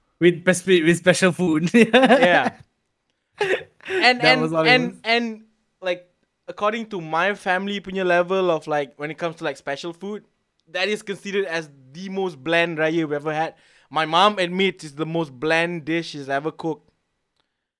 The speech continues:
Speaker 2: My mom admit lah,
Speaker 1: Okay.
Speaker 2: on, on, uh, to my grandmother on the family group. She's like, "Oh, kita orang masak boring-boring je, biasa-biasa je this week sebab malas nak keluar and all." I'm like, "Betul, Dona ni, exactly. Memang tak nak sambut raya pun." You know what we had?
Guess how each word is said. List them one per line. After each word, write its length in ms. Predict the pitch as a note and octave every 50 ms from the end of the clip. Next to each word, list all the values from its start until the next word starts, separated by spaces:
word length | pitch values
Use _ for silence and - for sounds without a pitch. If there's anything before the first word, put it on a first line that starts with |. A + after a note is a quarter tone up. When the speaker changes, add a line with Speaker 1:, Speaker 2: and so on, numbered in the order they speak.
| _ _ -
Speaker 2:
My 100 | A#2+ C3+
mom 140 | D#3 F3 F3 E3+
admit 240 | F3 F#3 F#3+ -
lah, 160 | D3 C#3 C#3 C3
Speaker 1:
Okay. 80 | C3
Speaker 2:
on, 120 | C#3+ D3+ D#3
on, 180 | D#3 D3 D#3 D#3+ D#3+ D#3+ D3
uh, 140 | D3+ D3 C#3+
to 160 | - - F3
my 140 | D#3+ D#3+ D3
grandmother 720 | D3 D#3 D3+ D3+ D3+ D3+ D3 D3+ D3 C#3+ C#3+ C#3+ C#3 C#3+ C#3+
on 160 | C3+ C3+ C3+
the 400 | C3 C3 C3 C3 C3 B2+ C3 B2
family 300 | - C#3+ C#3+ D3 D3 C#3+
group. 160 | C#3 C#3+ C3+ C3
She's 160 | C#3 C3+ C#3+
like, 160 | C3+ - _ _ _ _ _ _ -
"Oh, 400 | E3+ E3+ F3 F3 F3 E3+ E3 E3 E3 E3 _ _ _ _ _ _
kita 160 | - E3 F3 F3
orang 240 | F3 F3+ F3+ F3+
masak 400 | F3+ F3 E3+ - G3 F#3 F3 - - _ _ _
boring-boring 720 | E3+ D#3+ D3+ E3 F3 F3 E3+ E3+ F3+ F3+ E3+ F#3 F3 F3
je, 80 | E3+ F3
biasa-biasa 640 | E3 E3+ E3 - F#3 E3 F3 F3 E3+ - G3 F#3+
je 160 | F3+ E3 F3 F3+
this 320 | E3 E3 F3 F3 - F#3
week 400 | F#3+ F#3 F3+ F3 F3 E3+ E3+ _ _ _
sebab 400 | _ E3 D#3 D#3+ D#3+ D#3+ D3 C#3
malas 400 | D3+ D#3 D#3 D#3+ E3 D#3 D#3 D3+
nak 160 | D#3+ C#3+ -
keluar 320 | - D#3+ D#3 D#3 D3+ D3
and 80 | D3 D3+
all." 160 | D3+ C#3 C#3
I'm 160 | C#3 D3 D3
like, 160 | D3 C#3+ C3+ _ _ _ _ _ _ _ _ _ _ _ _ _ _ _
"Betul, 400 | _ D3 D#3+ - - G#3 F3+ D#3+
Dona 240 | D3+ E3+ E3+ F3 E3+
ni, 240 | E3+ F3+ F3+ E3+
exactly. 560 | C#3 C3+ C#3+ C#3+ D#3+ E3 E3 E3 E3+ D#3+ D3+ D3
Memang 240 | D3+ D#3 D#3+ D#3+
tak 160 | D#3+ E3 D#3 D3+
nak 160 | E3 D#3 -
sambut 240 | E3+ D#3+ D#3+ D#3 D#3
raya 240 | D#3 D#3 D3+ D3
pun." 240 | C#3 - B2+ A#2+ B2+
You 80 | D3+ F3
know 80 | G#3
what 160 | G#3+ A#3 A#3 A3+
we 160 | A3+ A3 G#3+
had? 320 | A3+ B3+ B3 - - _